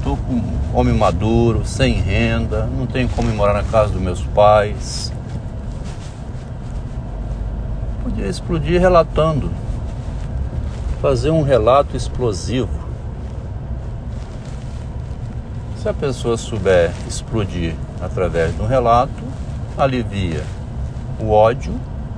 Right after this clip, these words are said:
acalma o desespero, dorme bem,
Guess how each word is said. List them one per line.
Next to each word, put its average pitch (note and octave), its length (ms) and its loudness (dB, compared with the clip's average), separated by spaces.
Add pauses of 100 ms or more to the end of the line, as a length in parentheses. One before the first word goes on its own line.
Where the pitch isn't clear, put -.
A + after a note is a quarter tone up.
(640)
acalma F2 720 4 (1080)
o A#2+ 60 -2
desespero, A2+ 760 -2 (920)
dorme G#2 500 8
bem, F#2+ 480 -2